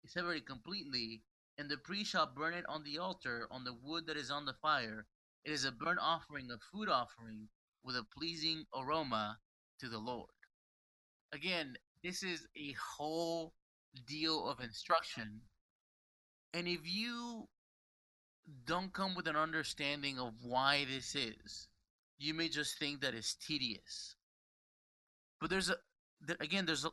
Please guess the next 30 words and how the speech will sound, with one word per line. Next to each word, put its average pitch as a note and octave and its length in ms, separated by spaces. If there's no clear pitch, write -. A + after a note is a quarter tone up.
there's D3 180
some G3+ 260
things F#3+ 320
happening D3 440
here, B2 120
and A#2+ 80
you B2 80
have C#3 200
to C#3 200
sort F3+ 220
of E3+ 120
imagine D3 760
how C#3+ 580
the B2+ 80
people D#3 340
of C3+ 100
Israel A#2 560
would C3+ 140
have B2+ 120
understood C3+ 600
this, - 400
all A2+ 120
right? B2 200
And C3 100
I C#3 160
sort E3+ 240
of D3+ 80
alluded C#3+ 360
to C3+ 140
it C3+ 100